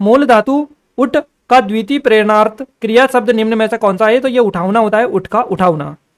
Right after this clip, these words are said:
अगला क्वेश्चन है, निम्नलिखित में से कौन सी रचना रचनाकार सुमित्रा नंदन पंत द्वारा लिखी गई? तो ये जो यामा रचना है ये लिखी गई है सुमित्रा नंदन पंत के द्वारा। अगला क्वेश्चन है, "उस असीम नीले अंचल में देख किसी की मृदु मुस्कान,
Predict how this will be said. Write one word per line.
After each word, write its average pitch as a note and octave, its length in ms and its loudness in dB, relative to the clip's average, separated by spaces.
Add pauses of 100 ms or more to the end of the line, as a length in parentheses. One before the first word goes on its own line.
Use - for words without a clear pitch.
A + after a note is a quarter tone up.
(320)
अगला G#3+ 220 2
क्वेश्चन B3+ 220 0
है, C4+ 80 0
निम्नलिखित A#3 420 2
में B3+ 140 0
से C4 80 -4
कौन G#3 240 0
सी C4 100 -2
रचना G#3+ 480 0
रचनाकार G#3 520 0
सुमित्रा A#3 460 0
नंदन A#3 260 0
पंत A3+ 240 -4
द्वारा G#3+ 220 2
लिखी G3 240 -4
गई? G3+ 220 0 (480)
तो G#3+ 100 2
ये A3 280 -4
जो D4 100 -2
यामा A3 320 2
रचना A3 320 0
है B3+ 140 0
ये A#3 180 0
लिखी A3 200 -4
गई G3+ 120 0
है B3 80 -6
सुमित्रा A#3 380 -2
नंदन G#3 280 -2
पंत F#3+ 220 -4
के E3 200 -8 (240)
द्वारा। D3+ 300 0 (520)
अगला G3+ 220 0
क्वेश्चन A#3+ 260 0
है, C#4+ 140 -2 (360)
"उस C#4+ 220 -4 (360)
असीम C4 360 -2
नीले A#3 360 4
अंचल A3+ 380 2
में A#3 200 -2 (240)
देख B3 300 2
किसी B3 240 -6
की B3 120 -4
मृदु G3+ 320 0
मुस्कान, G#3 520 -4